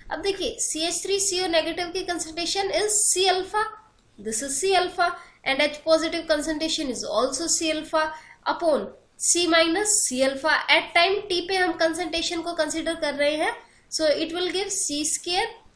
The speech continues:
alpha square। If we take C common,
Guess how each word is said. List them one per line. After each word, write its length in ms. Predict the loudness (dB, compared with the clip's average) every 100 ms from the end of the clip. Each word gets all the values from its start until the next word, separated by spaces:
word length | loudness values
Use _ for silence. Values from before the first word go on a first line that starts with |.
| -12 -6
alpha 360 | -6 -2 -2
square। 420 | -2 -2 -2 -4 -4 -10 -12 -12
If 180 | -8
we 120 | -4 -4 -4 -4
take 220 | -2 0
C 240 | 0 0 -2 0
common, 380 | 0 2 2